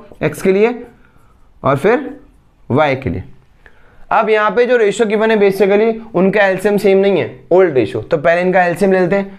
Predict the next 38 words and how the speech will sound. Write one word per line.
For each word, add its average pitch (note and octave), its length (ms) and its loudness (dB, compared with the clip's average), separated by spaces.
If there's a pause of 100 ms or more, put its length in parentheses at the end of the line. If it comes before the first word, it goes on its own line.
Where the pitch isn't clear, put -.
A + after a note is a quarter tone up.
(120)
बताओ D#3 180 0
इनका F#3 220 2
एलसीएम F3+ 240 0
कितना F#3 220 0
आएगा, F#3 300 0 (300)
इनका E3 240 0
एलसीएम E3+ 280 0
आ E3+ 60 0
गया F#3+ 160 -2
सिक्स, - 360 -6 (460)
तो D3 60 -2
कितना D#3+ 240 -2
हो F3+ 60 0
गया, F#3 100 0
टू F3 240 0
थ्री F3+ 180 2
जा F#3 120 2
सिक्स, G3 320 -2 (760)
थ्री E3+ 160 0
टू F3+ 200 2
जा F#3+ 120 2
सिक्स F#3+ 340 -2 (800)
और D3+ 140 -2
सिक्स E3 240 -6
वन C#3+ 140 0
जा C#3 100 0
सिक्स। - 340 -8 (300)
तो D3 80 0
न्यू E3 160 2
रेशियो F3+ 220 0
क्या F3 140 0
आ F3+ 80 0
गया F3+ 120 -2
बताओ F3+ 240 0
इन F#3 100 0 (400)
partner E3+ 340 -2
का, F#3+ 80 0
Sorry D#3+ 320 -2